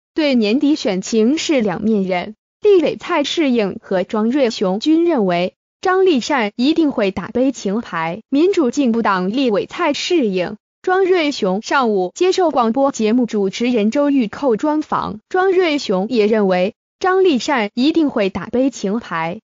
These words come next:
影响多大不知道，或许对他自己的传统支持者会有凝聚效果，但这个案子对国民党而言是两面人，若要操作成司法或政治迫害有其难度，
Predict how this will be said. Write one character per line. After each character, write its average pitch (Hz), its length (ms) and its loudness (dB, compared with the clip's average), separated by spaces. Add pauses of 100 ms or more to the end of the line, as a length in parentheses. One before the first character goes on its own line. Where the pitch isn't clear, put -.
影 262 240 2
响 196 280 -2
多 294 180 0
大 262 220 -4
不 302 160 0
知 269 200 -2
道， 226 260 0 (240)
或 403 200 2
许 226 200 -2
对 349 220 2
他 233 220 -4
自 285 220 0
己 208 140 -6
的 202 100 0
传 269 320 -2
统 294 180 -2
支 269 120 0
持 247 280 -2
者 247 280 0
会 247 220 2
有 185 200 2
凝 190 320 0
聚 240 200 0
效 320 260 0
果， 180 260 -4 (320)
但 359 260 2
这 403 140 2
个 285 120 2
案 247 220 2
子 190 200 -2
对 254 200 2
国 214 200 0
民 269 140 0
党 185 200 0
而 196 160 0
言 214 420 0
是 214 360 2
两 196 220 -2
面 214 200 2
人， 185 320 -4 (280)
若 381 160 2
要 240 160 2
操 202 220 -2
作 220 200 0
成 202 220 -2
司 330 180 -6
法 165 280 -4
或 359 300 2
政 370 260 0
治 190 240 -4
迫 247 220 0
害 214 240 -4
有 208 320 0
其 220 320 -2
难 196 300 -2
度， 240 260 0